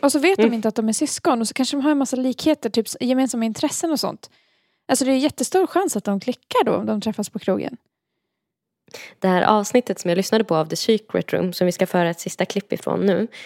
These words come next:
Speaker 1: Mm.
Speaker 2: eh, då var det faktiskt också att de pratade om det, att, att, eh,
Speaker 1: Mm.
Speaker 2: han intervjuaren bara, "Det lär ju hända", typ. <laughs>
Speaker 1: Ja.
Speaker 2: Hon bara skrattade gott och bara, "Ja, ja, det måste hända.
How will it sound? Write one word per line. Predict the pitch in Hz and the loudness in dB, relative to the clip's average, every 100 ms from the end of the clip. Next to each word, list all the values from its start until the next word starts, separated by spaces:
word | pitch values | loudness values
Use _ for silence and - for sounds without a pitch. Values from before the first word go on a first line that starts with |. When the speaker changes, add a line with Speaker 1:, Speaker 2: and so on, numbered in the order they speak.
| - | -6
Speaker 1:
Mm. | 240 240 | -4 -2
Speaker 2:
eh, | 202 170 165 160 170 | 2 2 2 0 0
då | 190 190 | 2 4
var | 190 202 | 4 4
det | 190 | 2
faktiskt | - - - 160 - | 0 -6 -6 -6 -4
också | - - | -4 0
att | 175 | 0
de | - 160 160 - - | 0 -2 -2 -8 -2
pratade | - 175 - 165 - | 0 2 2 2 4
om | 160 151 | 0 2
det, | 165 - | 2 2
att, | 160 - - | 0 -4 -6
att, | - - - - | -4 -6 -6 -4
eh, | |
Speaker 1:
Mm. | - | -2
Speaker 2:
han | 170 160 | 0 0
intervjuaren | 170 175 185 175 185 156 | 0 0 0 2 2 0
bara, | 156 - - - - _ _ - | -2 -4 -8 -20 -20 _ _ -4
"Det | - 90 | 0 2
lär | 95 98 - 226 240 | 0 -4 -4 -4 -2
ju | 233 233 | -2 0
hända", | 220 220 214 208 - 127 - - | 0 0 0 0 0 -2 -2 -2
typ. | - - | -2 0
<laughs> | 185 226 208 190 185 254 | 2 4 4 2 0 2
Speaker 1:
Ja. | 254 | 4
Speaker 2:
Hon | 330 285 | 4 4
bara | 175 151 - | 4 4 0
skrattade | - - 185 - - 214 175 | -4 2 2 0 2 4 4
gott | 165 202 - - | 4 2 0 -4
och | 151 | 0
bara, | - | 2
"Ja, | 139 160 147 | 4 4 4
ja, | - - | 0 0
det | 160 | 2
måste | 156 151 - 165 | 2 0 0 -2
hända. | 147 151 | 0 0